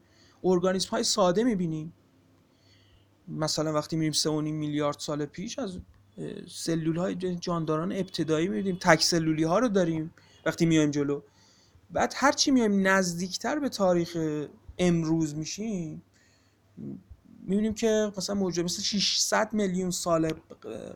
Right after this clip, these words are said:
قبل که می‌رسیم، می‌رسیم به، اه، یه سری موجودات جانداری که سر داره، اندام دارن و اینجوری. و میایم جلوتر، هی پیچیدگی اینو می‌بینیم و تنوع تا این حد زیاد می‌شه.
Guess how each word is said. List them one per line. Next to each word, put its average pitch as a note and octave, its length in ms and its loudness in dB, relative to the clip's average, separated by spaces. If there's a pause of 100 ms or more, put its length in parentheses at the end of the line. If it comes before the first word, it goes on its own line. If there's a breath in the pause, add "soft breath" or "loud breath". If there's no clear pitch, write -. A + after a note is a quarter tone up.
(160)
قبل D3+ 340 6
که D#3 160 -6
می‌رسیم، D#3 460 -4
می‌رسیم G3 420 -2
به، D#3+ 260 -4 (560 soft breath)
اه، - 160 -10 (380)
یه - 80 -14
سری E3+ 220 -2
موجودات D#3+ 480 -4
جانداری D#3+ 540 -2
که E3 120 -8
سر D#3 320 0
داره، D#3+ 300 -2
اندام C#3+ 600 -4
دارن D#3 400 -4
و C#3 40 -12
اینجوری. A#2 340 -14 (640 loud breath)
و A3 40 0
میایم B3+ 260 4
جلوتر، A#3+ 380 2
هی A#3 140 0
پیچیدگی F3 520 -4
اینو F3+ 300 -4 (180)
می‌بینیم D3 420 -6 (1160 soft breath)
و B2+ 60 -12
تنوع D3+ 800 2 (400)
تا D#3 120 -2
این D3+ 160 0
حد D#3 180 0
زیاد C3 420 -6
می‌شه. - 220 -16